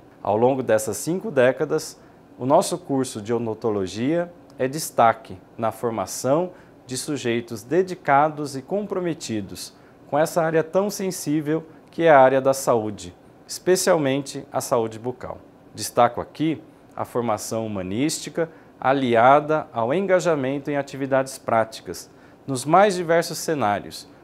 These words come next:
como fundamentais para o ensino de qualidade. Nesse sentido, inauguramos recentemente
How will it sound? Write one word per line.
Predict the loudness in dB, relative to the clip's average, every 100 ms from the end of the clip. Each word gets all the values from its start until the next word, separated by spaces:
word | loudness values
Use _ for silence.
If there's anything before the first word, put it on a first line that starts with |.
| -6
como | -4 -2
fundamentais | -4 -6 2 2 2 0 4 4 2 -4 -12 -4
para | 2 2
o | 2
ensino | -4 -4 -4 -4
de | -4
qualidade. | -2 -2 -2 -4 -6 -14 -20 -20 -20 -20 -20 -20 -12
Nesse | -8 -8 -6
sentido, | -6 -8 -4 0 0 -2 -12 -18 -20 -8
inauguramos | -4 2 2 2 2 2 2 0 -6
recentemente | -4 -4 -2 -4 -4 -6 -4 -4 -6 -12